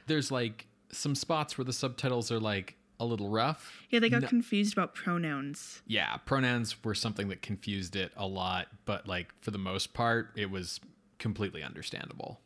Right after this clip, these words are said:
Speaker 2: Yeah, it was
Speaker 1: Yeah.
Speaker 2: great. Yeah, I really enjoyed this. Uh, Japanese ghosts, man.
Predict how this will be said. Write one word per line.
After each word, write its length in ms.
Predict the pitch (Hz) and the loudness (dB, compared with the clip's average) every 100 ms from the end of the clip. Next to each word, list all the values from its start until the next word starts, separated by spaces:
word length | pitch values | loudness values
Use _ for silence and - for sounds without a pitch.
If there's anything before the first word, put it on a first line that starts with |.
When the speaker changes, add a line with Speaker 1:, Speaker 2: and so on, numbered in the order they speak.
| - | 0
Speaker 2:
Yeah, 220 | 277 180 - | 0 0 -4
it 60 | - | -2
was 100 | 190 | -2
Speaker 1:
Yeah. 60 | - | -2
Speaker 2:
great. 340 | 214 202 - _ _ - | -2 -2 -8 _ _ -2
Yeah, 180 | 196 190 | 2 2
I 100 | - | 4
really 280 | 190 202 208 | 4 4 6
enjoyed 400 | 208 202 170 170 | 6 6 4 2
this. 460 | 127 117 - - - - | -2 -4 -8 -12 -10 -4
Uh, 540 | 151 143 143 147 143 165 - _ | -2 -2 -2 -2 -4 -8 -16 _
Japanese 480 | - 180 190 240 220 | -2 -2 4 4 6
ghosts, 480 | 170 196 285 - - | 4 4 2 -4 -2
man. 320 | 175 185 247 | 0 2 2